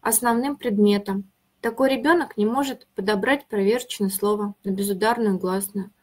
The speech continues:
Он не до конца понимает изучаемое произведение, испытывает затруднения в решении задач по математике,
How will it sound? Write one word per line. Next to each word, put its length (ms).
Он 140
не 100
до 120
конца 340
понимает 600
изучаемое 560
произведение, 840
испытывает 680
затруднения 680
в 60
решении 460
задач 480
по 100
математике, 840